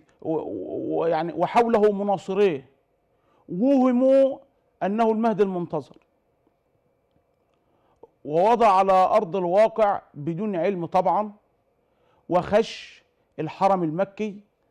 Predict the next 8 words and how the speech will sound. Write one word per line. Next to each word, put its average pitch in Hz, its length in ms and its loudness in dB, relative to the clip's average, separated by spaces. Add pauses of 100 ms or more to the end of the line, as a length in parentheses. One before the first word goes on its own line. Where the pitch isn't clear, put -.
(240)
وكان 208 280 0
معاه 185 260 0
نعوش 190 720 -6 (340)
كان 170 200 -2
بها 185 280 0
سلاح، 175 580 -4 (960)
وأخرج 175 460 0
السلاح 175 640 -4